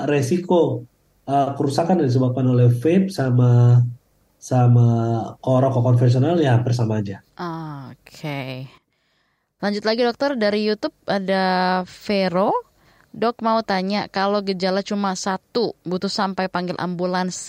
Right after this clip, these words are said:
Speaker 2: nggak? Terkait penanganan, biasa pengobatan stroke butuh pemulihan berapa lama ya, Dokter?" Mohon ditanggapi, Dokter.
Speaker 1: Memang menurut saya,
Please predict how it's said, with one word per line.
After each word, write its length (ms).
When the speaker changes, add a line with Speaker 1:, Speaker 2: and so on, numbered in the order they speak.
Speaker 2:
nggak? 240
Terkait 320
penanganan, 480
biasa 400
pengobatan 400
stroke 240
butuh 240
pemulihan 480
berapa 320
lama 320
ya, 160
Dokter?" 320
Mohon 240
ditanggapi, 400
Dokter. 400
Speaker 1:
Memang 240
menurut 400
saya, 480